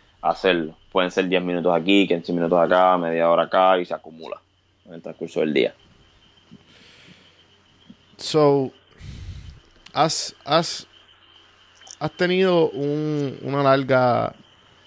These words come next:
Speaker 2: eh, larga slash corta, porque tam-, tampoco es que eres un viejo, ni yo tampoco. Pero igual, dos mil doce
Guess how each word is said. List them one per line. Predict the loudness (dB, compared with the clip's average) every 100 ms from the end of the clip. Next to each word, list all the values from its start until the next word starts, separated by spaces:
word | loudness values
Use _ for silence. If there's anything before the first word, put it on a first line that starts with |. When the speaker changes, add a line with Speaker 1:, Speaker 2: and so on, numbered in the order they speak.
| _ _ _ _ -8
Speaker 2:
eh, | -4 -2 -4 -6 -12 -20 -16 -4
larga | 4 6 6 4 2
slash | 2 -2 -2 2
corta, | 2 2 -2
porque | -4 -4 -4 -6 -8
tam-, | -8 -8 -6
tampoco | -6 -2 -2 -2
es |
que | 2 2 0 _ _ _ -6
eres | -2 0
un | 2
viejo, | 4 6 6 4
ni | 0 -2
yo | -2 -2
tampoco. | -2 -2 -2 -2 -10 -18 _ _ _ _ _ _ _ _ -20 -20 -16 -2
Pero | 4
igual, | 10 10 10 4 -8 -20 -20 _
dos | -2 0
mil | 2 4
doce | 6 6 4 0 0